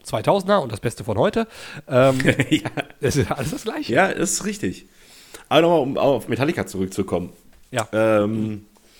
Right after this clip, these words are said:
Speaker 2: also ich fuchs mich langsam rein ins Album.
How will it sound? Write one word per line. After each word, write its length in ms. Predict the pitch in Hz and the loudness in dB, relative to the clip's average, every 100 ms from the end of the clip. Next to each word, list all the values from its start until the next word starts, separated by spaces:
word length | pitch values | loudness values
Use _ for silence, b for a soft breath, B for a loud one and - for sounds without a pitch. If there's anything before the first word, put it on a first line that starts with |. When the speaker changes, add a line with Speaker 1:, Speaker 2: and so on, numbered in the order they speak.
| B B - | B B -2
Speaker 2:
also 160 | 110 | -2
ich 200 | - - - | -2 -6 -16
fuchs 380 | - - 196 - | -14 0 0 2
mich 160 | 151 107 | -2 0
langsam 300 | 123 110 85 | 0 -2 -4
rein 260 | 73 113 | 0 0
ins 160 | 175 - | 0 -2
Album. 320 | 147 180 254 | -2 -2 -4